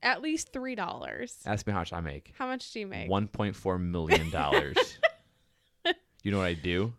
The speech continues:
Speaker 1: What? covid testing?
Speaker 2: I test you for covid,
Speaker 1: <laughs>
Speaker 2: but I have a new method.
Speaker 1: What is it?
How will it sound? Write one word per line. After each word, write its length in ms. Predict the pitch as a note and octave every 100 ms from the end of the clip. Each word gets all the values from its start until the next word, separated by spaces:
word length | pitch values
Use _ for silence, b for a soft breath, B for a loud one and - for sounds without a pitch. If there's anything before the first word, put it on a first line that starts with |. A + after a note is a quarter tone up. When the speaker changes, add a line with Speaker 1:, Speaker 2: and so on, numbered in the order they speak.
| _ -
Speaker 1:
What? 600 | D4 - B3+ A3+ G#3+ - - _ _ _ _ _ _ _ _ _ _ _ -
covid 340 | D#4 A#3+ B3+
testing? 560 | C#4+ D4 C#4+ E4 D#4+ F4 - _ _
Speaker 2:
I 60 | F2+
test 360 | - G2+ F#2 F#2
you 60 |
for 140 | D#2+ -
covid, 520 | - F2+ D2+ D2 C#2
Speaker 1:
<laughs> 1040 | F4+ - - - - - _ _ - -
Speaker 2:
but 120 | - F2+
I 40 |
have 140 | G#2
a 40 | F#2
new 140 | F#2+
method. 420 | E2+ F2 E2 D2 - -
Speaker 1:
What 300 | - B3+ A#3+
is 200 | A#3 A#3
it? 160 | A3+